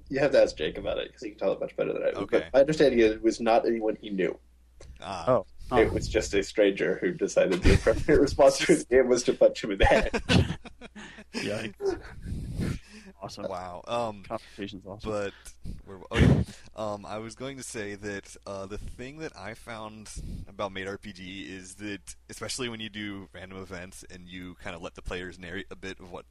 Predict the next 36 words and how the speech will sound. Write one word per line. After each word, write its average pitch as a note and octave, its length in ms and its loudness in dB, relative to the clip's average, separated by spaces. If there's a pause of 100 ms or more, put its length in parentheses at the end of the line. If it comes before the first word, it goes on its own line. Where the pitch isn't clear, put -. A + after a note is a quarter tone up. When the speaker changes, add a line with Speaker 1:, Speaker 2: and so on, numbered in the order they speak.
Speaker 2:
the G2+ 100 -12
event F2 280 -12
has F#2 140 -18
to F#2+ 100 -16
do F2+ 260 -12
with A2 280 -10
them, C3 280 -10 (720)
uh, G2+ 200 -4
it, G#2 160 -8
it's - 180 -4
just - 180 -8
kind C3 180 -4
of, A2 100 -6
it's A#2+ 120 -6
the, B2+ 260 -4
the A#2 160 -6
game B2+ 220 -6
almost A#2 240 -4
becomes G#2 400 -10
this, F#2 300 -12
like, - 260 -14 (240)
framing G#2 400 -10
device F#2 480 -8
for F2 360 -10
this G2+ 120 -14
thing G#2 140 -14
that F#2+ 140 -12
pulls G2+ 300 -6
stuff - 240 -8
out F#2 200 -6
of - 120 -14
people F2+ 460 -10 (220)
that G2 100 -10
was F#2 140 -10
already F2 400 -10
there. E2+ 420 -12